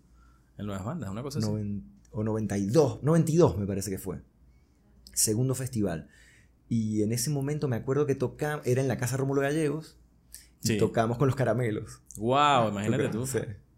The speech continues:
Speaker 1: ¿Qué tal?
Speaker 2: Sí, una locura. Cuando uno se acuerda de esas cosas y echa el tiempo atrás, ¿viste? Sí,
Speaker 1: Y
Speaker 2: como
Speaker 1: pasa
Speaker 2: que,
Speaker 1: además
Speaker 2: wow.
Speaker 1: tan rápido
Speaker 2: Eh.
Speaker 1: que no lo puedes creer.
Speaker 2: Implacable el tiempo.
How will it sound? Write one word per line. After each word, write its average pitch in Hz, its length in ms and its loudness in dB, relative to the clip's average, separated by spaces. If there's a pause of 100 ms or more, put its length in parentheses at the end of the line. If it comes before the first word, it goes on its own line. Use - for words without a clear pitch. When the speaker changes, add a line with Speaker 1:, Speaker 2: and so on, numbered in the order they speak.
(580)
Speaker 1:
¿Qué 95 160 -8
tal? 117 360 -8 (180)
Speaker 2:
Sí, - 340 -10 (120)
una 98 180 -8
locura. 90 460 -6
Cuando 98 180 -2
uno 110 80 0
se 123 100 2
acuerda 113 240 2
de 123 60 2
esas 120 180 0
cosas 127 260 -2
y 123 80 2
echa 113 140 0
el 120 80 0
tiempo 123 240 2
atrás, 120 280 0
¿viste? 127 300 -8 (720)
Sí, - 160 -2
Speaker 1:
Y 104 40 0
Speaker 2:
como 110 140 6
Speaker 1:
pasa 117 140 6
Speaker 2:
que, 127 60 6
Speaker 1:
además 110 280 2
Speaker 2:
wow. - 80 -12
Speaker 1:
tan 143 300 4
rápido 117 460 0 (460)
Speaker 2:
Eh. 98 240 -12 (220)
Speaker 1:
que 113 120 -4
no 107 60 -2
lo 107 100 -2
puedes 120 180 2
creer. 98 360 -2 (120)
Speaker 2:
Implacable 117 640 4
el 101 80 -2
tiempo. 98 440 -4